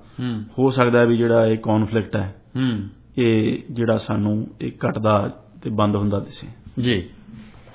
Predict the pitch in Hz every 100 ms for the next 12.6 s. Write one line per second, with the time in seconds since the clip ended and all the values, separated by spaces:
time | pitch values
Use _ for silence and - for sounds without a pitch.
0 | - - - - - 117 104 95 98 98
1 | 117 135 131 139 139 131 131 123 123 135
2 | 139 139 143 120 113 107 107 110 107 -
3 | 123 120 107 107 101 104 120 123 110 107
4 | 107 - 107 107 110 107 98 - 98 85
5 | 80 73 - - - - - - - 143
6 | 117 123 107 110 - - - - - -
7 | - - - - - 190 160 185 175 185
8 | 208 180 160 151 147 147 143 143 127 120
9 | 135 139 - 127 131 123 127 135 135 139
10 | 127 123 117 117 110 107 110 110 107 -
11 | 110 110 110 104 107 110 113 117 117 110
12 | 110 110 120 - 113 107